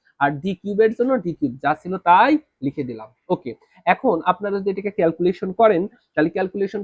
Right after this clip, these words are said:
করলে এই যে এর মানে কি বলেন তো? এর মানে হচ্ছে এইটা এর উপরও পাওয়ার, এর উপরও পাওয়ার। আর আমরা জানি ডির উপর কিউব করলে ডি কিউ, আর পাওয়ারের উপর পাওয়ার করলে পাওয়ার আর পাওয়ার গুণ, তাহলে তিন দুগুণী ছয়, প্লাস ডির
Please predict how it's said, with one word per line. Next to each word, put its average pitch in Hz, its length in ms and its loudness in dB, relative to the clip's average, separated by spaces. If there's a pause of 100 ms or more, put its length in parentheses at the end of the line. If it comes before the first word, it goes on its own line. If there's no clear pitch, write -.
করলে 196 240 2 (360)
এই 226 160 4
যে 185 100 2 (280)
এর 208 160 0
মানে 202 240 2
কি 185 140 -10
বলেন 180 260 0
তো? 202 60 -4 (180)
এর 185 160 0
মানে 175 240 0
হচ্ছে 185 260 -8 (180)
এইটা 170 180 0 (180)
এর 175 160 2
উপরও 185 280 0 (140)
পাওয়ার, 196 360 4 (200)
এর 156 140 2
উপরও 208 260 -2 (120)
পাওয়ার। 127 200 -2 (120)
আর 175 140 2
আমরা 196 240 -2
জানি 202 140 -4 (100)
ডির 196 220 -6
উপর 190 120 -6 (100)
কিউব 190 160 -8 (100)
করলে 180 180 0 (120)
ডি 175 160 -4
কিউ, 233 200 -4
আর 170 80 0 (100)
পাওয়ারের 233 340 2
উপর 220 120 0 (100)
পাওয়ার 185 240 2
করলে 175 240 2
পাওয়ার 156 220 0
আর 151 100 -6
পাওয়ার 151 220 -2
গুণ, 185 180 0
তাহলে 147 220 -6
তিন 170 140 -4
দুগুণী 196 340 0 (460)
ছয়, 135 260 0 (520)
প্লাস 175 240 4 (360)
ডির 196 140 -2